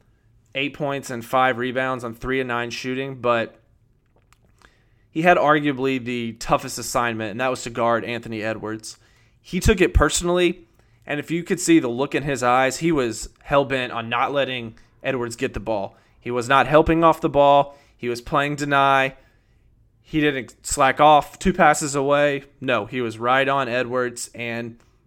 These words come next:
it really showed. As I mentioned, Edwards is only four of seventeen from the field.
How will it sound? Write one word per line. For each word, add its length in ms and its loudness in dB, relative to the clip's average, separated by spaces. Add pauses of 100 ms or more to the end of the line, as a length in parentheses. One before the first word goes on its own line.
(160)
it 80 -8
really 360 0
showed. 480 0 (380)
As 160 0
I 60 4
mentioned, 360 -4
Edwards 340 -6
is 60 -10
only 160 -6
four 380 -2
of 300 -4
seventeen 680 -4
from 180 -12
the 60 -8
field. 440 -6